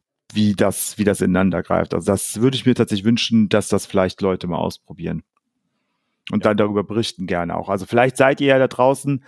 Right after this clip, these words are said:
Speaker 1: äh, Lehrkraft in, in irgendeinem Bereich, wo das interessant oder spannend ist und habt das schon mal ausprobiert, dann, ähm, schickt uns da gerne mal ein Feedback zu, weil das fände ich total spannend, wie Jugendliche, ähm, darauf reagieren, im Rahmen, äh, von der Schule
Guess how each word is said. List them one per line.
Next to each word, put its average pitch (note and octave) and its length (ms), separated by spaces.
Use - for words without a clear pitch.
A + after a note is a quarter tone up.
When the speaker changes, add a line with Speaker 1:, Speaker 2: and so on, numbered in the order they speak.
Speaker 1:
äh, A2+ 460
Lehrkraft B2 1000
in, G#2+ 460
in A2 280
irgendeinem A2+ 340
Bereich, A#2 480
wo A2 80
das G#2 240
interessant A#2 580
oder G2+ 160
spannend A#2+ 340
ist A2+ 120
und G#2 160
habt G#2 160
das G#2+ 100
schon G#2 120
mal G2 80
ausprobiert, A#2 840
dann, G2+ 360
ähm, F#2 260
schickt - 240
uns G2 80
da G2 120
gerne G#2 300
mal F#2+ 140
ein F#2+ 80
Feedback - 440
zu, G2 160
weil F#2+ 100
das F#2+ 120
fände G#2 160
ich - 60
total A#2+ 320
spannend, A2+ 460
wie G#2 260
Jugendliche, G#2+ 840
ähm, G2 340
darauf G#2 340
reagieren, G#2 360
im G#2 100
Rahmen, A2 460
äh, G2 280
von G2+ 220
der F#2+ 100
Schule G2 520